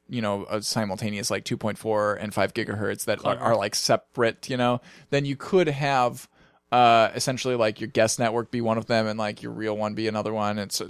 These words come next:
Speaker 1: you know, separate stuff out that way or something. But,
Speaker 2: Yeah.
Speaker 1: um, yeah.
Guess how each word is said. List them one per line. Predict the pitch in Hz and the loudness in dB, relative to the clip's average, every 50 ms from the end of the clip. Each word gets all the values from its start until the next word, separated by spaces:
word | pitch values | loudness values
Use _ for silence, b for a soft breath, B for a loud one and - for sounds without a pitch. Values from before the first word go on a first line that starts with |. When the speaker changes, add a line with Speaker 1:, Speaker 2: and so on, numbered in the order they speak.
| - - | -12 -12
Speaker 1:
you | - 123 113 | -8 -6 -6
know, | 92 92 113 - B B B B B B B B | -6 -6 -8 -12 B B B B B B B B
separate | B - 147 - - 127 117 - | B -2 0 0 2 0 0 2
stuff | - 127 113 - | 2 2 4 4
out | 113 110 101 | 4 4 4
that | 110 110 107 95 | 4 4 4 4
way | 113 117 117 113 | 4 2 2 2
or | 113 110 113 | 2 0 0
something. | - 127 120 110 - 113 107 110 110 | -2 -4 -4 -2 -4 -4 -4 -4 -4
But, | - 92 85 | -4 -4 -4
Speaker 2:
Yeah. | 156 147 | -4 -4
Speaker 1:
um, | 123 117 110 110 127 139 - _ _ | -4 -4 -4 -6 -8 -12 -16 _ _
yeah. | - 107 - | -6 -6 -6